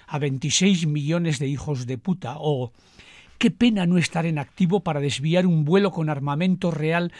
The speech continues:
del campo de tiro de las Bardenas a la casa sede de esos hijos de puta".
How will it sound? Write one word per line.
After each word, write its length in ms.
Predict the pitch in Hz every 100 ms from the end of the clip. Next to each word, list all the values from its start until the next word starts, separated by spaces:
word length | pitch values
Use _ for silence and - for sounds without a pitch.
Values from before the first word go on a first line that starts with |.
| - - -
del 160 | 165
campo 320 | 160 185 185 180
de 140 | 160
tiro 260 | - 196 170
de 100 | 151
las 220 | 143 131
Bardenas 560 | 143 143 185 202 185
a 60 | 143
la 160 | 135 139
casa 400 | - 196 - 131
sede 480 | - 190 185 190 196 - - -
de 160 | 147
esos 300 | 160 151 -
hijos 320 | 156 - 135 117
de 120 | 123
puta". 460 | - 113 - -